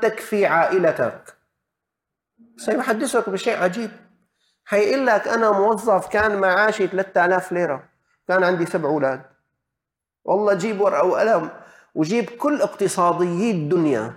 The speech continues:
يوزعوا لي الثلاثة آلاف ليرة على سبع أشخاص قبل ثلاثين سنة أو أربعين،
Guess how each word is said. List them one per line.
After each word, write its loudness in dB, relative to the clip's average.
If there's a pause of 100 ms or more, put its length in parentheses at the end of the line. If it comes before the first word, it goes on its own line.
(1160)
يوزعوا 2
لي 2
الثلاثة 0
آلاف 0
ليرة 0
على 0
سبع -2
أشخاص -6 (840)
قبل 2
ثلاثين 0
سنة 0
أو 0
أربعين، -2